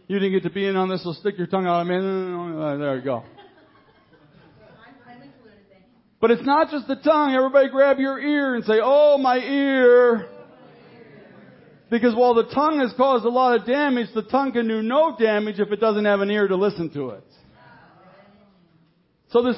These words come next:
third one is commit to not listening to an evil report. And that's not as easy done as it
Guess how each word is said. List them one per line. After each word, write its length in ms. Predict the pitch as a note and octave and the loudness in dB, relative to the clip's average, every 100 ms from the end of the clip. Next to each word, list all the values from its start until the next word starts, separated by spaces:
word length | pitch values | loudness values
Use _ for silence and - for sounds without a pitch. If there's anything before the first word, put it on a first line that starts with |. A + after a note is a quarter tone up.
| - | -2
third 300 | D#4+ F4+ D#4+ | -2 -2 0
one 240 | C4+ B3+ | 0 2
is 260 | A#3+ A#3 - - _ _ - | 2 0 -4 -16 _ _ 0
commit 500 | C4 B3+ D#4+ F4+ - | 2 2 0 -4 -2
to 100 | C4 | 0
not 720 | A#3 A#3 C4+ E4+ A#3+ F#3+ - - - - _ _ _ _ _ _ | 0 0 2 2 0 -4 -10 -20 -20 -20 _ _ _ _ _ _
listening 720 | E3+ F#3 A3 A3 E3 C#3+ C#3 C3+ | -6 -2 -2 -2 -6 -4 -6 -8
to 100 | C#3+ | -12
an 100 | C#3 | -10
evil 320 | C3+ D3 C#3+ | -8 -8 -8
report. 600 | C3+ C3+ C3 C#3+ A#2+ G2 _ _ _ - | -10 -12 -12 -12 -10 -12 _ _ _ -12
And 180 | A#2+ A#2+ | -10 -8
that's 200 | A2+ - | -10 -12
not 340 | A#2 B2+ C3+ D#3 | -10 -8 -8 -10
as 100 | D#3+ E3 | -14 -16
easy 400 | C#3+ C3 C3 C#3+ - | -16 -14 -16 -16 -14
done 240 | B2 A2+ A#2+ _ _ _ _ _ _ _ _ _ _ | -14 -14 -20 _ _ _ _ _ _ _ _ _ _
as 140 | A#2 | -16
it 80 | A2+ | -14